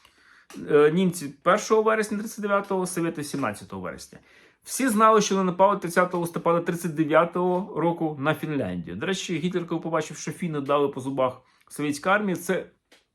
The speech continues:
він тоді вже зрозумів, що там щось є проблематично. І це дало йому теж хороші такі подумки для того, щоб все ж таки розв'язати війну з Совєтським Союзом.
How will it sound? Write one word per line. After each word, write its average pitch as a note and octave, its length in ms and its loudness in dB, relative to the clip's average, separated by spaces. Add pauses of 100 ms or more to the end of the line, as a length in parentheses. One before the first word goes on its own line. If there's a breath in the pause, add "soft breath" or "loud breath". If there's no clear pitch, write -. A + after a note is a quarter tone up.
(240)
він C#3 200 0
тоді D#3 260 -4
вже B2 160 -4
зрозумів, C3 460 -4
що D3 220 -2
там F#3+ 300 0
щось E3 360 -8
є D#3 80 0
проблематично. C3+ 1080 -6 (280 loud breath)
І G3+ 60 -8
це B3+ 160 -2
дало G3 200 0
йому F3+ 280 0 (320 loud breath)
теж F#3+ 240 -2
хороші C3+ 800 -2 (200)
такі B2+ 280 -8
подумки D#3 840 -2
для C3 100 -2
того, F3 220 0
щоб D#3+ 200 -4 (260 loud breath)
все - 180 -6
ж - 100 -10
таки C#3+ 180 -4
розв'язати B2 440 -2
війну A2+ 220 -4
з G#2 80 -10
Совєтським G#2+ 360 -12
Союзом. F2 400 -14